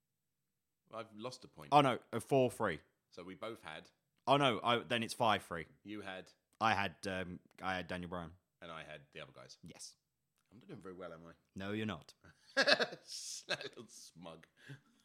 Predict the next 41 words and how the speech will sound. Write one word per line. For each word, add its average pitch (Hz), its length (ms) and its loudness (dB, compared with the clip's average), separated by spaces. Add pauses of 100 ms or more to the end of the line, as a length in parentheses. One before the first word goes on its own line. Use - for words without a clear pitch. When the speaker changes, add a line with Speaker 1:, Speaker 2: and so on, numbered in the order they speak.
(500)
Speaker 1:
<laughs> 262 120 -8 (540)
Stop 135 480 -2
grinning. 98 600 -10 (1120)
Speaker 2:
Wait, 104 160 -8
that's 104 180 -14
not 67 100 -20 (120)
right. 120 100 -18 (360)
Speaker 1:
That's 139 240 -10
not 67 160 -16 (300)
right. 127 120 -16 (640)
Come 92 140 -10
on, 85 260 -12
do 95 100 -12
the 104 60 -12
math. - 380 -16 (1400)
Oh, 80 80 -16
if 78 80 -20
you 82 80 -20
can 76 80 -20
see 92 220 -10
this, 73 360 -16 (240)
his - 100 -20
fingers 71 320 -18
are 64 100 -20
going. 65 160 -20 (1160)
Speaker 2:
Right. 90 260 -10 (180)
Speaker 1:
Do 101 60 -14
you 104 40 -10
want 104 80 -14
me 104 60 -14
to 117 80 -14
take 101 100 -12
my 98 40 -16
shoes 101 240 -14
off 76 100 -18
so - 60 -20
you 80 60 -20
can 78 80 -20
count 82 140 -16
my 85 160 -18
toes? 71 240 -18